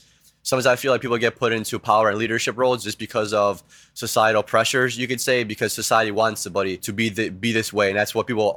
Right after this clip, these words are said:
want, but it might not necessarily be the, the best person. So hopefully she, I don't wanna say doesn't let us down, but hopefully she actually has some progressive change that she's willing to push and actually make things better instead of just being somebody there ju-, just for show because she has a good title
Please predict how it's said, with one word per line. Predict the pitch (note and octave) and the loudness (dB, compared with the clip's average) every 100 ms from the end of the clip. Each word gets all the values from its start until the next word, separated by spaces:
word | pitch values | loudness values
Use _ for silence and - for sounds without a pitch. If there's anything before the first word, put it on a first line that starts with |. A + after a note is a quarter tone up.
| F#2 | 0
want, | G#2+ G2 D#2+ | 0 0 2
but | F#2+ - - - | 0 0 -10 -10
it | G#2 | -4
might | G#2+ | 0
not | A2 | 2
necessarily | G#2+ G#2 G#2+ | 2 0 -6
be | F#2 G#2+ | -4 0
the, | G2 | 0
the | F#2 F#2+ | -2 0
best | G2+ F#2+ | 0 0
person. | - A2 F#2 | 0 -2 -2
So | - | -6
hopefully | G2 G#2+ - G#2 | -4 -4 -4 -6
she, | - G#2+ G2+ F#2+ _ _ _ _ _ _ | -4 -6 -6 -8 _ _ _ _ _ _
I | - | -2
don't | A2+ | 2
wanna | A#2 | 2
say | A2 A2 | 0 0
doesn't | G#2+ G#2+ | 0 2
let | G2+ | 0
us | G2 | 0
down, | A2+ A2+ G#2 | 2 2 2
but | G2 | 0
hopefully | A2 - G#2 | -2 -4 -6
she | G2 G#2 | -4 -2
actually | G2 G2+ G2+ G2 - | -2 -2 -6 -8 -6
has | A2 G2+ G#2 | 0 0 0
some | - G2 | -2 -2
progressive | A2+ G2+ G#2 F#2 | 0 0 0 -2
change | - G#2+ G#2 G2 | -6 -4 -2 -2
that | F#2+ | -4
she's | G2 | -4
willing | F#2 G2 | -4 -4
to | F#2 | -6
push | F2+ G#2+ F#2+ | -6 -4 -4
and | F#2 | -2
actually | F#2+ F#2+ G2+ F#2+ | -4 -4 -6 -6
make | F2+ F#2+ | -6 -8
things | - F#2 F#2 - _ _ | -8 -8 -8 -10 _ _
better | - G#2+ F#2+ | 0 2 2
instead | F2+ G#2 | -2 -2
of | F#2+ | -2
just | G2 E2+ _ _ | -4 -12 _ _
being | F2 G#2 G2+ | -6 -4 -4
somebody | G#2+ G2 | -2 -2
there | F2+ G2+ G2 | 0 0 0
ju-, | F2+ F2 | -4 -10
just | F2+ G#2+ | -6 -6
for | - | -4
show | G2+ - G2 | -2 0 0
because | F#2+ G2+ | -2 -4
she | G#2 | -4
has | F#2 | -4
a | |
good | F2 G#2 | -4 -4
title | G#2 G2 F#2+ F2+ | 0 2 2 -2